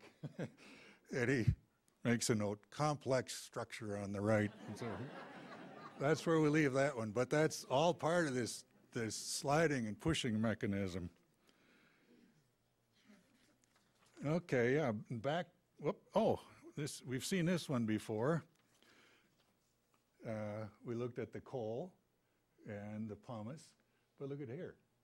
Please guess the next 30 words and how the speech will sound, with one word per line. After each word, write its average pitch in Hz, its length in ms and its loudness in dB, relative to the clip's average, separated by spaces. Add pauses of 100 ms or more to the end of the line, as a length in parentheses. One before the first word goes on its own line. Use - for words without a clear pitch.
(1400)
That's - 580 2 (260)
Eagle 131 240 2
Sandstone. 156 680 0 (1080)
This 147 200 -4
formation 131 720 8
is 113 180 0
a 113 60 0
Judith 139 400 4
River 156 260 0 (120)
formation, 101 720 -4 (120)
which 104 420 -6 (420)
is 117 140 -6
supposed 160 420 -2
to 107 60 -14
be 101 120 -4
way 123 500 2
above 101 380 2
the 95 80 -2
Eagle 98 240 -4
Sandstone. 110 600 -6 (800)
Well, 113 140 -10
this 117 240 -10
is, 107 140 -10 (380)
right 107 220 -12
through 143 120 -10
here 135 200 -6
is 131 100 -10
a 135 40 -12
fault 135 320 -12 (960)
that, 104 300 2